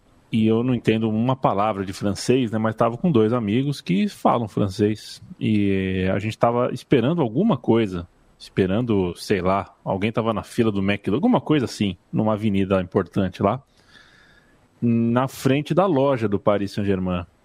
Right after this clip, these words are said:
E a gente teve um cidadão francês que chegou na gente e falou, até, até hoje a gente não entendeu a relação, é, entendeu mais ou menos, mas não em detalhes, né? Que o cara falou, ó,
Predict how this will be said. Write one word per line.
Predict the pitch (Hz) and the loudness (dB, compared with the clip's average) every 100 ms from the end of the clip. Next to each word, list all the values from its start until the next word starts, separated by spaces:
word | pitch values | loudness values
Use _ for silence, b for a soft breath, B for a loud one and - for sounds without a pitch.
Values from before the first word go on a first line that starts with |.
| _ _ _ b b _ | _ _ _ b b _
E | 117 | 2
a | 117 | 2
gente | 113 120 - 143 | 0 -4 -2 -2
teve | 143 147 185 | 2 0 2
um | 156 170 185 | 0 0 -2
cidadão | 165 170 170 143 123 120 | -2 0 2 2 0 0
francês | 131 - 131 139 | -6 0 0 0
que | - 170 202 - _ _ | -4 -8 -8 -16 _ _
chegou | - 175 131 135 | -2 -2 2 2
na | 135 | 2
gente | 113 117 147 - | 0 -2 -2 -6
e | |
falou, | 160 170 143 143 156 | -2 0 2 0 0
até, | 156 196 | 0 0
até | 160 160 175 185 | 2 0 2 2
hoje | 190 185 | 2 -2
a | |
gente | 180 180 | -4 -2
não | |
entendeu | 185 165 143 156 | 0 0 2 2
a | 143 | 2
relação, | 160 170 - 131 131 101 98 | 0 -2 0 0 0 -2 -4
é, | 107 98 95 _ | -2 -2 -6 _
entendeu | 151 170 147 156 117 117 | -8 -4 -2 0 2 2
mais | 143 170 | 0 0
ou | |
menos, | 135 123 160 170 | 0 0 0 0
mas | 175 165 - - | 0 -4 -12 -8
não | 139 131 123 131 147 | -6 -2 0 0 0
em | |
detalhes, | 156 165 120 117 104 | -4 -4 -2 -2 -2
né? | 101 110 | -4 -6
Que | - | -4
o | 120 | -6
cara | - 131 | 2 2
falou, | 131 131 135 | 2 0 2
ó, | 127 107 | 2 0